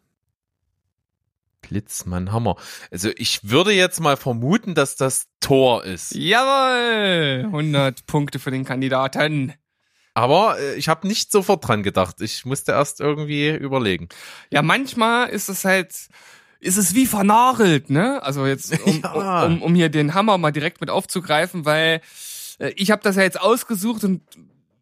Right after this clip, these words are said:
Speaker 2: ihr kennt das ja auch, man sieht das und denkt sich, ja klar, na-, natürlich ist es das, aber wenn man's dann erstmal vorgesetzt bekommt, dann ist es manchmal gar nicht so einfach und von daher, Berg, das hast du gut gemacht, du hast es rausbekommen.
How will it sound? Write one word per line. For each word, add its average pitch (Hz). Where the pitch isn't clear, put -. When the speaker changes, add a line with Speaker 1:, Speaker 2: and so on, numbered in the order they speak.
Speaker 2:
ihr 175
kennt 220
das 202
ja 156
auch, 220
man 185
sieht 214
das 208
und 175
denkt 175
sich, -
ja 139
klar, 151
na-, 135
natürlich 135
ist 190
es 175
das, 139
aber 135
wenn 160
man's 202
dann 170
erstmal 156
vorgesetzt 208
bekommt, 190
dann 170
ist 233
es 349
manchmal 139
gar 143
nicht 160
so 135
einfach 151
und 147
von 143
daher, 151
Berg, 160
das 151
hast 160
du 139
gut 147
gemacht, 131
du 131
hast 135
es 127
rausbekommen. 123